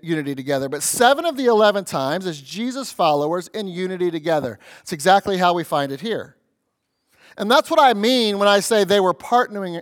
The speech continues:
in prayer. They weren't spread apart, praying by themselves. They weren't in disagreement. No, they were together,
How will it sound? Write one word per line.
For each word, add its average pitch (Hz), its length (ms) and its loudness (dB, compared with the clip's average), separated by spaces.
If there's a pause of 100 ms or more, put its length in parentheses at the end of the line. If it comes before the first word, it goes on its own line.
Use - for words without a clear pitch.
(120)
in 156 140 -6
prayer. 143 560 -2 (1300)
They 151 140 0
weren't 202 300 2 (240)
spread 185 380 2
apart, 220 520 4
praying 185 320 0
by 160 180 4
themselves. 185 600 2
They 180 140 4
weren't 202 300 2
in 190 160 -2
disagreement. 196 760 0 (1300)
No, 254 120 -6
they 214 120 4
were 190 140 0
together, 190 840 2